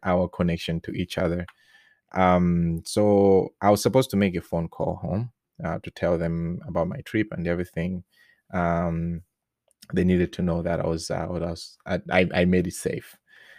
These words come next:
Um, but remember, I didn't have a phone since <laughs> I'd given that away.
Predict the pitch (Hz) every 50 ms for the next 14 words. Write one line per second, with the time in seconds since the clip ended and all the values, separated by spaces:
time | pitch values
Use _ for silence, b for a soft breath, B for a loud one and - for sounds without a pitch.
0 | b b - 92 92 87 87 87 90 87 87 85 90 87 87 87 87 95 95 95
1 | 98 92 90 85 85 90 92 90 85 82 85 85 87 87 82 90 80 - - -
2 | 92 87 85 82 87 - - - - 95 82 - - - - - - - 113 107
3 | 107 - - 120 - 127 - - _ - - - - - - - - - 101 101
4 | 95 92 98 104 101 98 90 87 87 87 87 85 85 85 85 101 113